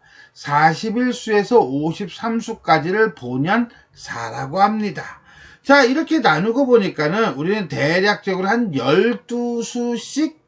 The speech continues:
나누어지고 있다라고 보면 되겠고요. 그 다음에 마지막에 결사를 두는 형태가 뒤에 있어요. 이게 무슨 소리냐면요. 이렇게 보시면 돼요.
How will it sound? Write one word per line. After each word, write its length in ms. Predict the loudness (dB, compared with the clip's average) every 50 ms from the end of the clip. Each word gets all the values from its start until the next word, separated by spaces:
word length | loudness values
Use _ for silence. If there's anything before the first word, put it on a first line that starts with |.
| _ _
나누어지고 720 | -4 -4 -2 -2 0 2 2 2 2 0 -4 -4 -2 -2 -2
있다라고 1080 | -2 -4 0 2 4 4 4 2 -4 -12 _ _ _ -20 _ _ 0 2 4 4 4
보면 240 | 4 4 4 4 2
되겠고요. 540 | 2 2 2 2 0 4 6 6 6 6 4
그 80 | 0 -2
다음에 180 | -2 -2 -2
마지막에 920 | -2 -4 -6 -6 -6 -2 2 4 4 4 4 2 2 2 2 2 2 -2 -6 _ _ _ _ _
결사를 720 | -8 -2 2 4 4 4 2 0 -2 -2 0 0 0 -2 -2
두는 360 | -4 -2 0 0 0 2 2
형태가 640 | 2 2 2 2 -2 -4 0 4 4 4 4 0 -6 -16 _ _ _ _
뒤에 340 | -8 -6 -2 4 6 6 8
있어요. 480 | 6 4 0 -2 -4 -2 -2 -2 -4 -6 -10 _ _ _ -20 -20 -20 -20 -20 -12 _
이게 240 | -6 2 4 4 4
무슨 400 | 4 2 0 -2 2 2 2 4
소리냐면요. 840 | 4 4 2 4 4 4 4 4 2 2 2 4 4 4 4 2 0 -4 0
이렇게 300 | 2 2 4 4 4 4
보시면 440 | 4 4 2 0 -2 -2 -2 0 -2
돼요. 240 | -2 -4 -4 -8